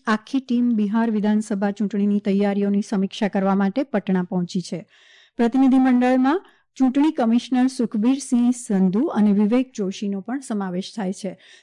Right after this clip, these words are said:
તેઓ વિવિધ રાજકીય પક્ષોના પ્રતિનિધિઓ સાથે મુલાકાત કરીને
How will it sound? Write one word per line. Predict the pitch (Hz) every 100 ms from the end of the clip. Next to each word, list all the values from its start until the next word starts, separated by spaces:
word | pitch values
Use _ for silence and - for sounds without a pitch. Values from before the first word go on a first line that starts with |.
| -
તેઓ | 226 226
વિવિધ | 214 214 254
રાજકીય | 226 190 196 - 247
પક્ષોના | 254 - - - 208 202 202 _ _
પ્રતિનિધિઓ | 220 226 269 233 202 196
સાથે | - 190 214
મુલાકાત | 196 190 185 196 190 -
કરીને | 190 196 247